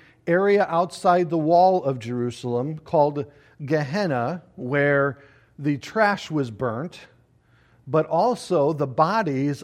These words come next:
of those who had been executed by the Romans to dispose of their bodies. They weren't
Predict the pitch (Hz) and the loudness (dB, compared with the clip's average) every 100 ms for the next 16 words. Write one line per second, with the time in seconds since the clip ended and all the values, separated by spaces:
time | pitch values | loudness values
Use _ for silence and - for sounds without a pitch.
0 | - 151 131 123 170 196 160 135 143 156 | 0 0 0 -2 0 2 2 -2 -4 -8
1 | - _ _ _ _ 202 151 180 165 135 | -12 _ _ _ _ -4 0 2 2 2
2 | 156 160 - 208 - - 160 - 147 127 | 0 -2 -6 -6 -6 -10 -10 -6 -4 0
3 | 139 127 113 151 185 208 147 127 117 117 | -2 -2 2 2 2 0 -2 -2 -4 -2
4 | 120 139 - 139 135 - - 185 135 135 | -4 -6 -8 -8 -8 -10 2 4 4 0
5 | 131 131 139 131 151 139 107 92 - 127 | -4 -2 -2 2 4 4 0 -8 -8 -4
6 | 135 180 | -4 -6